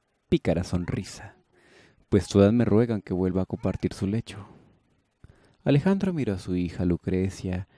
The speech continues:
le devolvió la mirada con curiosidad. "Decidme, ¿estarías dispuestos a yacer con vuestra hermana?",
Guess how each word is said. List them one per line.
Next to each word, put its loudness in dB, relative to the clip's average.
le 2
devolvió 6
la 4
mirada 2
con 2
curiosidad. 4
"Decidme, -4
¿estarías 2
dispuestos 2
a 0
yacer -4
con -2
vuestra -4
hermana?", -8